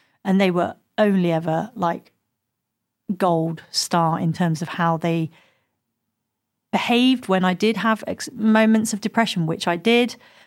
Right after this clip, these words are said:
um, and how they looked after me. Um, but I still battled, I still struggled. Um, fundamentally, like, the whole routine of going to work every day and, like, recording every six minutes of my time was destroying me. But I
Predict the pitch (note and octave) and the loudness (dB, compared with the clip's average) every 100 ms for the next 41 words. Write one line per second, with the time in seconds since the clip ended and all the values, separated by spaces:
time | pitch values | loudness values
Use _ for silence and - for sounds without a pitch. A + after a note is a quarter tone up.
0 | _ - G3 F#3+ - G3 F#3+ F#3 F3+ F3 | _ 2 2 2 2 0 2 2 0 0
1 | - G3 E3+ E3 - E3+ - F#3+ - F3+ | -2 -2 -2 -2 -6 -6 -6 -10 -4 -4
2 | F3 G#3 A#3 C4 - C4 A3+ A#3+ - E3+ | -2 0 2 2 0 0 0 0 0 0
3 | F3+ - F#3+ F3+ - F#3+ F3 F3+ - B3+ | 0 0 -2 -4 -4 -4 -4 -8 -10 -2
4 | F#3 F3+ F3 - - - _ - B3+ A#3+ | -2 0 -2 -6 -20 -20 _ 0 2 4
5 | A3 B3+ B3+ F3 E3 F3+ F#3+ G3+ - _ | 4 4 2 0 -4 -4 -4 -4 -8 _
6 | _ - F#3+ G3+ G#3 G3 F#3+ G#3 G3 A3 | _ -2 0 0 2 2 2 2 2 2
7 | G3+ F3 F#3+ F#3 F3+ F#3 G3 G3 E3+ E3+ | 2 0 0 0 0 0 0 0 -4 -4
8 | D#3+ E3+ E3 E3 - E3 E3 E3 D#3 - | -4 -4 -4 -6 -6 -4 -2 -2 -2 -8
9 | - F#3 E3 G3+ F#3+ G#3 F#3 F3+ F3+ F3 | -10 -6 -4 -6 -6 -2 0 0 -2 -2
10 | - F#3 - F3 E3 E3 E3 - G#3+ E3 | -6 -4 -2 -2 -2 -2 -2 0 0 0
11 | - F3+ F#3 - _ _ _ - F#3 F#3 | -2 -6 -6 -8 _ _ _ -4 0 0
12 | E3+ F3+ - A3 A#3 D#3+ E2+ E2+ - - | 0 -4 -2 0 2 0 -2 -6 -8 -12
13 | _ _ _ - G3 G3+ A3 A#3+ | _ _ _ -14 -2 2 4 4